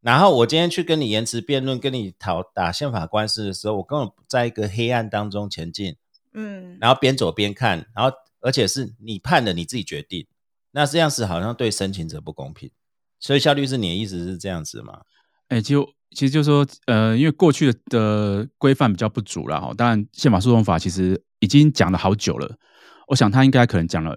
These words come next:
Speaker 3: 有二十年左右的时间，
Speaker 1: 嗯哼，
Speaker 3: 就是说我们必须要修一部新的宪法诉讼法，
Speaker 1: 嗯哼。
Speaker 3: 因为程序上确实有，已经有不足的地方。那第二个就是说，其实有些新的诉-，新的类型，像是我们一直在讨论的，哦，像是这个，比如说我们后面提到的这个宪-，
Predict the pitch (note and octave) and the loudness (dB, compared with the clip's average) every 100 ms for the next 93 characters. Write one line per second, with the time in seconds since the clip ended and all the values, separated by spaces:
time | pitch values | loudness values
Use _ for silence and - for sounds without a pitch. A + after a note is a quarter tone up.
0 | - E2+ A#2 G#2+ F#2 E2+ E2 D#2 F#2+ F2+ | -8 -4 0 0 -2 -6 -6 -6 -4 -6
1 | - D#2 B2+ E2 G#2+ A#2 F#2 E2+ F2 G2+ | -8 -6 -4 -2 -2 0 -2 -4 -8 -6
2 | A2 G2+ G2+ - G2+ G2+ F2 G2 F#2 - | 0 0 -2 -2 0 0 0 -2 -2 -4
3 | F#2+ F2+ E2+ E2 F#2 D#2 - F2+ E2+ E2 | -2 -2 -2 -2 -2 -4 -4 -2 -2 -2
4 | F2+ G#2+ - F2 G#2+ G2+ G2 - F#2+ E2+ | 0 0 2 0 2 2 2 2 0 -2
5 | D#2 E2 F#2+ D2+ _ _ - A2 E2+ D#2+ | -6 -2 -4 -4 _ _ -6 -6 -6 -8
6 | - E2+ - - _ _ _ - - - | -6 -6 -6 -12 _ _ _ -20 -8 -2
7 | B2+ D#3 B2 B2 B2 A#2 G#2 G2+ F2 G#2+ | 6 8 8 6 4 4 2 4 2 4
8 | G#2+ G#2+ - A#2 A2+ - G#2+ G2 - A#2 | 6 6 4 4 4 2 -2 -4 0 2
9 | G2 A2+ F2 - - - - A#2 A#2 F#2 | 4 6 4 0 -8 -6 0 2 2 2
10 | F#2+ - A2+ G#2+ G2+ - E2 G#2+ F#2 D#2+ | 0 -4 -2 0 0 0 4 4 4 -2
11 | - _ _ _ _ _ - E2+ B2+ A2+ | -8 _ _ _ _ _ -4 0 4 4
12 | A2+ G#2+ G2 F2+ F2 F2 F2 G#2+ G2+ F2 | 4 2 2 2 2 0 0 2 2 0
13 | D#2+ F2+ G#2+ G2+ F2 F2+ E2+ D#2+ - G2+ | -2 2 2 2 0 0 0 -2 -2 -2
14 | F2+ - | 0 0